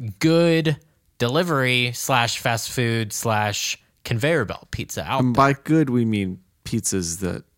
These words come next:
Speaker 2: pizza places that are profitable that are everywhere.
Speaker 1: Yes. Yeah. Uh, so that was, that's another thing. These are chains. And we looked up what a chain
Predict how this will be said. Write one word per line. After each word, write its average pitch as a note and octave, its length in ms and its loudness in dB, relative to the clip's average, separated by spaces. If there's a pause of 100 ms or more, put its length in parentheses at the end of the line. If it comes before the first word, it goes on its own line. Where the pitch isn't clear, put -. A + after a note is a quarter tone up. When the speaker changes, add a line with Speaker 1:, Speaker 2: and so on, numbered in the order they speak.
(140)
Speaker 2:
pizza - 240 -4
places G#2 500 -2
that F#2 240 -2 (1000)
are G#2 80 -2
profitable F#2 640 -2
that F2+ 100 -4
are E2+ 140 -4
everywhere. - 440 -10 (100)
Speaker 1:
Yes. C3+ 600 -2
Yeah. A#2 220 -2 (100)
Uh, C#3+ 340 2
so E3 180 2
that E3 120 4
was, E3+ 160 0
that's C#3+ 200 -2
another D3 280 2
thing. A2+ 320 -2 (100)
These C3 340 -2
are C3+ 260 4
chains. E3 920 0 (600)
And C3+ 180 2
we D#3 760 2
looked G#3 260 0
up B3 140 2
what G3+ 120 2
a D3+ 100 0 (160)
chain F#3 520 0